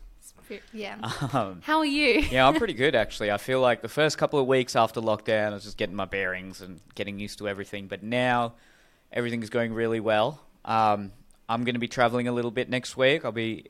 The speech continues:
Speaker 2: near Byron.
Speaker 1: Huh.
Speaker 2: Uh, just
Speaker 1: Oh,
Speaker 2: shooting,
Speaker 1: what?
Speaker 2: shooting
Speaker 1: What
Speaker 2: some,
Speaker 1: for?
Speaker 2: shooting some videos, shooting some videos with a mate of mine up there. And
Speaker 1: That's so good.
Speaker 2: yeah, first, uh, like I said at the top of this podcast, first interstate show since March. I did one in the Gold Coast, and now
Speaker 1: Wow.
Speaker 2: I'm finally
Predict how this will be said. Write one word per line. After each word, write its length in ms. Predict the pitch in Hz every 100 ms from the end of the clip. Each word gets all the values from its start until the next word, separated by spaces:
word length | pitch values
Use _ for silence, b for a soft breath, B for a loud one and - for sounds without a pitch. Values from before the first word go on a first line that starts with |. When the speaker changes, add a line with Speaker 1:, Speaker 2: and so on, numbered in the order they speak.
| _ -
Speaker 2:
near 200 | 120 107
Byron. 600 | 107 113 117 127 165 202 -
Speaker 1:
Huh. 500 | 392 262 - _ -
Speaker 2:
Uh, 360 | 95 95 90 - - - -
just 240 | 104 -
Speaker 1:
Oh, 440 | 330 339 311 285 233
Speaker 2:
shooting, 120 | 233
Speaker 1:
what? 340 | 349 427 427
Speaker 2:
shooting 380 | 427 - 370 -
Speaker 1:
What 120 | 392
Speaker 2:
some, 120 | 415 - 226
Speaker 1:
for? 120 | - -
Speaker 2:
shooting 280 | - 180 175
some 200 | 185 165
videos, 600 | 156 214 180 90 62 -
shooting 240 | 131 110
some 180 | - 113
videos 380 | 117 131 123 104
with 80 | 107
a 40 |
mate 220 | 107 110
of 60 | 113
mine 180 | 107 104
up 140 | 98
there. 300 | 101 117 208 b b b b -
And 540 | 101 104 101 104 101
Speaker 1:
That's 260 | 339 339 -
so 280 | - 320 320
good. 400 | 269 233 208 214
Speaker 2:
yeah, 300 | 117 185 226 -
first, 340 | - 131 135 139
uh, 280 | 127 127 117
like 140 | 131
I 20 |
said 220 | 131 139 139
at 80 |
the 60 | 123
top 160 | 135 131
of 60 |
this 120 | 123 -
podcast, 460 | 135 135 135 135
first 380 | - 139 139 -
interstate 440 | 135 131 - 127 123
show 200 | 139 127
since 380 | - 131 123 -
March. 760 | 113 123 180 180 95 - - -
I 80 | 113
did 160 | 117
one 160 | 107 113
in 60 | 110
the 80 |
Gold 240 | 104 107 107
Coast, 320 | 110 110 -
and 140 | 110
now 100 | 110
Speaker 1:
Wow. 60 | 107
Speaker 2:
I'm 80 | 104
finally 640 | - 110 110 110 107 107